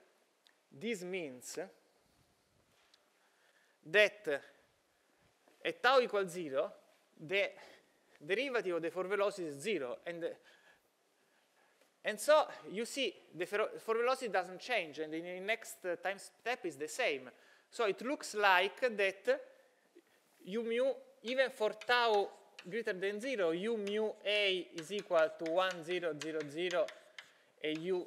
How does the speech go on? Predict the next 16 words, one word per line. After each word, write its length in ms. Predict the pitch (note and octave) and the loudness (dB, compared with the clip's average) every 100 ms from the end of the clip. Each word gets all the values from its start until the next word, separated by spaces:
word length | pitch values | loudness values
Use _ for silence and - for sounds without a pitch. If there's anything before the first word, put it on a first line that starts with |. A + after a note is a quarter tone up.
| D#3 | -8
mu 180 | E3+ F#3 | -8 -6
B 320 | D3 E3 F3+ - - _ _ - | -4 -4 -6 -10 -20 _ _ -14
is 180 | C#3+ | -8
equal 300 | F#3 E3 E3 D#3 | -8 -4 -2 -2
to 160 | - D3+ | -4 -2
one, 300 | D#3+ E3+ E3+ D#3+ - C#3 | 4 4 2 -4 -10 -8
zero, 320 | D#3+ E3 D#3 D3 | -6 -4 -4 -6
zero, 200 | D#3 D#3 C#3+ | -6 -6 -6
zero. 300 | D3+ C3+ A2+ - - _ - | -6 -6 -8 -14 -20 _ -6
And 140 | G#3+ | 2
so 140 | D4+ B3+ | 6 6
if 220 | C4+ - | 6 6
I, 320 | C4 A3+ A3 | 6 8 4
I 120 | - G#3+ | 4 2
consider 520 | G#3+ G#3 C4 G#3+ G3 | 2 -2 -6 -2 -4
the, 300 | D#3 E3 | 0 -2